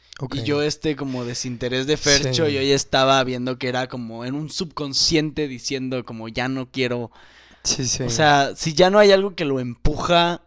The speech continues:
Speaker 2: como fuerza de la naturaleza, es algo que debe parar.
Speaker 1: Y que
Speaker 2: Este,
Speaker 1: justamente, o
Speaker 2: ujú.
Speaker 1: sea, creo que, bueno, ahorita ya feliz año.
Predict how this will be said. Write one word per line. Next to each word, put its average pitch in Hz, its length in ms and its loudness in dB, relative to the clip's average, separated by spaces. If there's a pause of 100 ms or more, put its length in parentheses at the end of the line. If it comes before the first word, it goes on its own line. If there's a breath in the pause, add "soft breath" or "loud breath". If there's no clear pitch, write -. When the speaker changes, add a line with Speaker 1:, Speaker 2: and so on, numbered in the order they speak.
Speaker 2:
como 123 300 -4
fuerza 143 400 0
de 135 60 0
la 123 120 -4
naturaleza, 110 540 -6
es 131 100 -8
algo 120 240 -10
que 113 120 -8
debe 113 240 -4
parar. - 500 -12 (1000 soft breath)
Speaker 1:
Y 147 260 -4
que 196 260 2
Speaker 2:
Este, 135 220 -2
Speaker 1:
justamente, 180 720 -2
o 147 40 -4
Speaker 2:
ujú. 156 80 -4
Speaker 1:
sea, 151 160 -2
creo 147 240 -4
que, 143 600 -4
bueno, 131 220 -8
ahorita 131 260 -6
ya 123 480 -2
feliz 123 340 -10
año. 120 440 -10